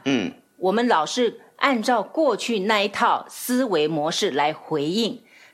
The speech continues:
Speaker 2: 这就是所谓的旧人的生活习惯。
Speaker 1: 嗯，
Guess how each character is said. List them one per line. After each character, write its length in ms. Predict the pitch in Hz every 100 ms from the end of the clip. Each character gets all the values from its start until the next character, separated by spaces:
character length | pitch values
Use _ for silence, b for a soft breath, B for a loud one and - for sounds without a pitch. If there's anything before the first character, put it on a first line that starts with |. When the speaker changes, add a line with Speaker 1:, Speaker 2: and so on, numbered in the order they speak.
| -
Speaker 2:
这 180 | 208 180
就 160 | 185
是 200 | 165 175
所 300 | 160 160 139
谓 220 | 156 185
的 280 | 147 139 92
旧 400 | - 269 240 165
人 240 | 131 131 135
的 100 | 139
生 380 | - - 196 196
活 220 | 139 127
习 280 | - - 131
惯。 360 | - 151 - - -
Speaker 1:
嗯， 240 | 127 104